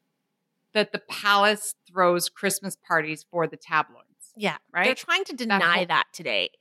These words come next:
Speaker 2: like, in the papers.
Speaker 1: Right.
Speaker 2: Yeah.
Speaker 1: Well, but that, that's my point, right? Harry says it's symbiotic, and Meghan says, "Yeah, look how symbiotic it is."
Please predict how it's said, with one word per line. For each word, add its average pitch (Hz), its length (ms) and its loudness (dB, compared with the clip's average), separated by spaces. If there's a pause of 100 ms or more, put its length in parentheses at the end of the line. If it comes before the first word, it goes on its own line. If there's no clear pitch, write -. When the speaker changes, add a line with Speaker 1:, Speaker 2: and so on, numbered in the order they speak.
(240)
Speaker 2:
like, 151 200 -2
in 170 100 -4
the 165 80 -4
papers. - 640 -4 (640)
Speaker 1:
Right. 202 260 0 (800)
Speaker 2:
Yeah. 226 120 -4
Speaker 1:
Well, 226 400 2
but 247 140 -6
that, 233 180 0 (340)
that's 220 320 0
my 226 140 2
point, 240 380 -2 (100)
right? 240 320 0
Harry 247 340 2
says 214 500 0
it's - 320 0
symbiotic, 180 680 2 (260)
and 185 260 0
Meghan 208 460 0
says, 185 280 -2
"Yeah, 190 320 0
look 180 380 0
how 180 240 2
symbiotic 170 800 2
it 180 100 2
is." 196 500 2